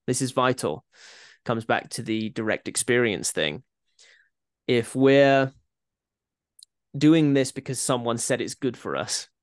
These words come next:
it's not gonna have the same kind of steam. We wanna be experimenting. Hey, what happens if I try a little of what Dan said in that podcast? What happens? And there may be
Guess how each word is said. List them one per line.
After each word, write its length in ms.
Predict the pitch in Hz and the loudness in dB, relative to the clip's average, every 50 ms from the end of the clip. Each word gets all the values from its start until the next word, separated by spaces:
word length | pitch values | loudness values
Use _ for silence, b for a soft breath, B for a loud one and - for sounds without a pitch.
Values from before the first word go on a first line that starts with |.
| _ _ _ - | _ _ _ -18
it's 100 | - - | -12 -8
not 140 | 117 113 110 | -6 -6 -6
gonna 160 | - 113 101 | -6 -8 -8
have 180 | 110 110 85 - | -6 -8 -10 -10
the 60 | - | -12
same 260 | - - 110 98 101 | -10 -10 -8 -8 -10
kind 240 | - - 107 87 80 | -12 -12 -14 -12 -12
of 60 | 107 | -12
steam. 340 | - - 123 107 92 78 73 | -12 -10 -8 -8 -8 -8 -10
We 120 | - 110 110 | -8 -8 -6
wanna 200 | 113 113 110 - | -4 -4 -4 -4
be 160 | 87 82 73 | -6 -6 -6
experimenting. 880 | - - - - - - 117 120 139 135 117 78 71 85 - - - | -6 -6 -6 -6 -4 -2 0 2 2 2 2 0 -4 -6 -8 -10 -10
Hey, 160 | - 120 123 123 | -6 -4 -4 -4
what 460 | 131 131 135 143 151 156 - - 165 | -4 -4 -2 0 0 0 0 -2 -4
happens 720 | 147 147 147 156 - - 95 78 85 76 101 131 - - _ _ _ _ b b b b b b b - | -4 -4 -4 -4 -4 -4 -4 -4 -4 -8 -10 -10 -12 -14 _ _ _ _ b b b b b b b -8
if 140 | 143 - 113 | -6 -4 -4
I 80 | 110 | -4
try 320 | 107 - - 123 117 110 110 | -4 -4 -6 -4 -4 -2 -2
a 100 | 101 104 | -2 -2
little 240 | 113 - - 107 | -4 -4 -4 -6
of 100 | 107 107 | -6 -6
what 240 | 110 107 101 67 - | -4 -4 -4 -4 -4
Dan 220 | - 107 104 104 107 | -6 -8 -8 -6 -8
said 360 | - - 113 110 98 90 92 | -8 -6 -6 -6 -6 -6 -8
in 120 | 95 98 | -8 -8
that 160 | 101 90 73 | -8 -10 -10
podcast? 680 | - - 117 113 120 - 104 - - 127 - - - - _ _ _ _ _ _ - | -12 -12 -12 -12 -12 -10 -12 -12 -12 -12 -14 -16 -16 -18 _ _ _ _ _ _ -6
What 140 | - - 147 | -4 -4 -4
happens? 640 | - - 165 170 - - - - - - - - _ _ _ _ _ B B B B B B B B B B B - | -6 -8 -10 -8 -8 -10 -10 -10 -12 -16 -18 -20 _ _ _ _ _ B B B B B B B B B B B 0
And 120 | 139 139 139 | 2 4 4
there 80 | 135 | 6
may 340 | 135 139 143 143 147 151 151 | 6 6 6 8 8 6 6
be 640 | 143 143 143 139 135 135 135 135 135 131 131 - | 4 4 4 6 6 6 6 6 4 2 0 -4